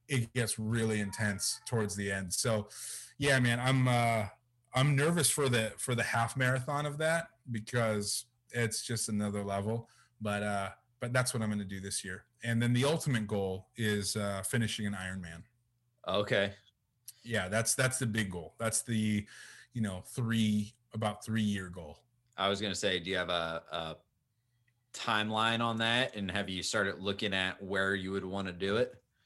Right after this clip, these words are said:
Speaker 1: I think I wanna do it nearby. You know, I w-, I would love to do a California Ironman. Um, I th-, I think the closest is in,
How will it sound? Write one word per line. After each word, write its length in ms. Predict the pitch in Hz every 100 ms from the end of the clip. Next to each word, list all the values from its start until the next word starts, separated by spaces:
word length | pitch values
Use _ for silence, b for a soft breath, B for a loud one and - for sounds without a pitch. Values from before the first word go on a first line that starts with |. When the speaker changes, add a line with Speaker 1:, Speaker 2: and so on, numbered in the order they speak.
| _ _ _
Speaker 1:
I 240 | 147 147
think 500 | 151 - - 190 226
I 80 | 277
wanna 320 | 226 180 160
do 400 | 131 123 135 139 135
it 180 | 127
nearby. 800 | 117 127 135 113 113 110 98 101 107
You 120 | 123
know, 100 | 117
I 40 |
w-, 180 | 117 127 123
I 60 |
would 140 | 120 120
love 220 | 127 135
to 80 | 127
do 220 | 131 127
a 40 |
California 720 | 120 123 113 110 - 117 113 110
Ironman. 680 | 110 110 110 110 113 120 -
Um, 640 | 110 110 104 101 101 98 - - _ _ _
I 160 | 107 107
th-, 420 | - - 117 107
I 60 | -
think 280 | - 127 123
the 80 | 117
closest 640 | - 120 117 110 117 104
is 240 | 120 107 104
in, 340 | 107 104 104